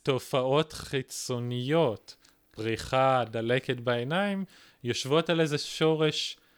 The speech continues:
במהות החיים שמשהו לא פועל בסנכרון. מה לא בסנכרון? איך אני בונה חיוניות, יוביל את המשק להיות יותר בריא ויותר עמיד. אז עוד פעם, החיפוש שלי כחקלאי,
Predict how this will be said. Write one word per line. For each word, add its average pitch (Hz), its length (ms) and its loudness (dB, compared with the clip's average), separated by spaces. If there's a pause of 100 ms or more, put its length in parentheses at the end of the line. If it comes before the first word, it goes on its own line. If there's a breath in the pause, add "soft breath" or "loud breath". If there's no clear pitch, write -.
(200 soft breath)
במהות 117 600 0
החיים 143 420 -2
שמשהו 143 580 -2
לא 151 200 -2
פועל 143 260 0
בסנכרון. 135 760 -6 (540 soft breath)
מה 139 460 2
לא 151 180 2
בסנכרון? 120 1000 -6 (440 loud breath)
איך 127 240 -2
אני 131 220 0
בונה 120 420 -2
חיוניות, 131 1120 -2 (480 soft breath)
יוביל 127 520 2
את 123 120 -4
המשק 123 440 -4
להיות 113 280 -4
יותר 120 300 -2
בריא 113 500 -2
ויותר 107 540 -2
עמיד. 107 280 -4 (540 soft breath)
אז 110 120 -8
עוד 117 100 -2
פעם, 113 200 -4
החיפוש 135 680 -2
שלי 131 280 0
כחקלאי, 170 800 0